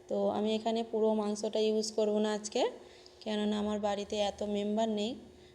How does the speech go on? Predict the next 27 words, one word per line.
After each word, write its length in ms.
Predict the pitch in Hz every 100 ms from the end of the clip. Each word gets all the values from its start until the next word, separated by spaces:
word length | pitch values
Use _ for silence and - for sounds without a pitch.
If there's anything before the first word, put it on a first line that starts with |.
| -
যে 120 | 196 196 190
দেড় 160 | 196 202
কেজি 200 | 196 208 202
মাংস 220 | 196 196 214
খেয়ে 180 | 214 202
নেবে। 240 | 196 190 262 - - - - - - -
তো 100 | 196 190 185 -
আমি 140 | 196 214
এখানে 280 | 208 214 269 494 -
অর্ধেকটাই 680 | 202 185 214 220 240 294 440 - - -
আজকে 300 | 185 - 190
রান্না 300 | 185 185 202 202
করে 140 | 220
দেখাবো 320 | 214 208 220 220
তোমাদেরকে। 520 | 220 226 226 220 247 359 - - - - - - - - - - - - - - - - - - - - - -
তো 100 | 208 208 214
মাংসের 360 | 208 214 262
সাইজটা, 560 | 254 233 214 220 - 233 240 277 - - - - - - -
মানে 180 | 208 202
মাংসের 440 | 208 202 208 214 214
যে 120 | 226
পিস 260 | 226 220 220 - - - -
নিয়েছি 380 | 214 220 220 247
তার 200 | 214 196 -
সাইজটা 360 | 202 196 - 214
দেখে 260 | 202 208
নাও। 180 | 208 226